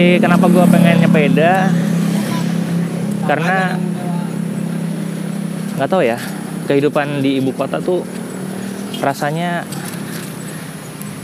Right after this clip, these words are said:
harus serba hektik, harus selalu berhubungan dengan rush hour gitu. Tapi ketika gua nyepeda, rasanya,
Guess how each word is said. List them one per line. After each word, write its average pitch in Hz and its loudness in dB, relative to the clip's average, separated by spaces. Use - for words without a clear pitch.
harus 127 0
serba 117 0
hektik, - -2
harus - -4
selalu 123 0
berhubungan 113 0
dengan 110 -2
rush - -4
hour 104 -2
gitu. 92 -4
Tapi 120 -2
ketika 110 -2
gua 120 4
nyepeda, 120 -2
rasanya, 117 -4